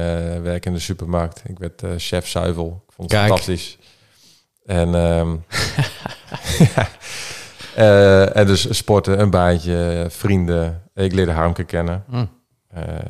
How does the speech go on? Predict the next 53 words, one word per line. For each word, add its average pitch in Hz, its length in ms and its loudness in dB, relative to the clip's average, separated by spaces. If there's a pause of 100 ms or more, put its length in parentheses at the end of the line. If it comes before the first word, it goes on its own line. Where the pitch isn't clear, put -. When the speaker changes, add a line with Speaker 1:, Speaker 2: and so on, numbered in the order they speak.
(140)
Speaker 1:
dus 80 160 -10
we 85 60 -2
waren 80 280 0
eerst 82 180 -6
gewoon 82 480 0
vrienden, 87 520 -2
zeg 82 160 -10
maar. 87 340 -8
En 87 120 -12
toen - 180 -12
werd 80 140 -10
het 82 100 -10
langzamerhand 80 400 -6
wat 78 120 -10
meer. 82 220 -4 (1000)
Ik - 60 -20
denk, 87 120 -8
"Hey, 104 200 -2
ik 82 100 -6
ben 82 160 -2
wel 85 100 -2
heel 85 240 0
graag 76 260 -6
bij 80 100 -8
haar 76 140 -6
in 78 60 -8
de 76 140 -10
buurt. 101 260 -10 (320)
En 95 80 -20
ik 80 80 -20
ben 82 140 -6
wel 80 120 -4
heel 80 240 2
erg 78 120 -4
onder 82 160 -6
de 78 80 -6
indruk." 92 380 -4 (640)
Dus, 90 220 -4
eh, 95 100 4
dat 104 140 6
was 92 120 0
ook 90 120 0
die 101 100 -2
fase. 104 420 2 (920)
Dus - 120 -8
was 92 120 4
ik 87 80 -2
net 92 180 2
zeventien, 85 500 0
toen - 120 -12
kregen 82 240 -6
wij, 76 380 -6
eh, 73 80 -8